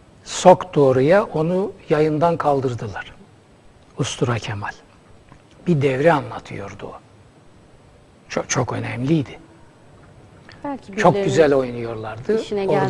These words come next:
Speaker 2: gelmediyse anlatılanlar.
Speaker 1: Oktay
Speaker 2: dediğiniz gibi.
Speaker 1: Kaynarca başrolü oynuyordu Ustura
Speaker 2: Hı hı.
Speaker 1: Kemal.
Speaker 2: Ya,
Speaker 1: Bana göre
Speaker 2: hatırlıyorum.
Speaker 1: sanatının zirvesiydi o Okta-, e, o Oktay'ın. Pat diye gitti dizi.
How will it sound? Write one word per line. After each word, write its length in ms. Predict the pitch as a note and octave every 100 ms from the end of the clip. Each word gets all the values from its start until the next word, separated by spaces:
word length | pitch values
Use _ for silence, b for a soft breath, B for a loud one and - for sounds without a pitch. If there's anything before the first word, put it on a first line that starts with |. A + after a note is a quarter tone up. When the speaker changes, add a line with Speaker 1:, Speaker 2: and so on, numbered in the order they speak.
| D#3+
Speaker 2:
gelmediyse 340 | D#3 A3+ -
anlatılanlar. 720 | F3+ F3+ F3 F#3+ F3 F3+ G3 G#3 - - - -
Speaker 1:
Oktay 180 | B2 -
Speaker 2:
dediğiniz 160 | C3+
gibi. 80 | B2
Speaker 1:
Kaynarca 580 | C3 C3+ D3+ D3+ C3 B2
başrolü 480 | A#2 A2 - A#2 A2+
oynuyordu 520 | A2 A2 A2 G#2+ A2
Ustura 320 | A#2 - - A#2+
Speaker 2:
Hı 40 |
hı. 40 |
Speaker 1:
Kemal. 360 | G2 A#2 A#2+ F#3 - B B
Speaker 2:
Ya, 140 | - -
Speaker 1:
Bana 240 | B2+ D3+
göre 120 | C#3
Speaker 2:
hatırlıyorum. 180 | C#3 E3
Speaker 1:
sanatının 720 | - C#3+ C3+ B2+ C3+ D3 D#3+ D#3 B B B B
zirvesiydi 760 | - C3+ C#3 C#3 - D#3 C#3 B2
o 140 | B2
Okta-, 420 | B2 - C3+ B2 - C#3+ C3 B2+
e, 40 |
o 300 | C3 - - C#3
Oktay'ın. 440 | A#2+ - C3 D3 G3 - B B B B B B B - - - - - - - _ - _ - _ - - -
Pat 200 | - - -
diye 220 | G3 E3+
gitti 440 | G3+ F3+ - - A#3+ - - - -
dizi. 220 | D#3 A#2